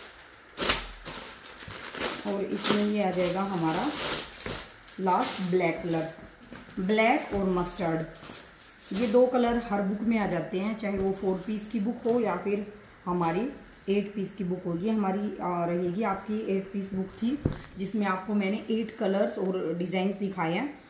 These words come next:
ये ब्लैक देखिए, जैसे ये डिजाइन था, इसके दो कलर थे, इस डिजाइन में सेम में दो कलर थे। टू टू का सेट आता है ये। ये देखिए, बहुत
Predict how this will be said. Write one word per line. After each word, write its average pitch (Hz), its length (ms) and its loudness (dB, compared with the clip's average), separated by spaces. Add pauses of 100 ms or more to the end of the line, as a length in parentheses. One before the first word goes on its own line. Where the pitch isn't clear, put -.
(180)
ये 202 160 4
ब्लैक 170 360 4
देखिए, 151 360 -2 (280)
जैसे 202 220 2
ये 233 240 4
डिजाइन 202 380 2
था, 214 140 -2
इसके 208 340 0
दो 214 220 4
कलर 202 420 4
थे, 156 100 2
इस - 160 -4
डिजाइन 196 380 0
में 285 80 6
सेम 240 280 2
में 311 140 2
दो 220 160 6
कलर 156 380 0
थे। 147 100 -4 (4000)
टू 214 120 0
टू 208 140 0
का 208 160 6
सेट 190 280 0
आता 170 240 -2
है 196 160 2
ये। 262 80 2
ये - 1400 -6
देखिए, - 360 -6 (1300)
बहुत 180 260 -2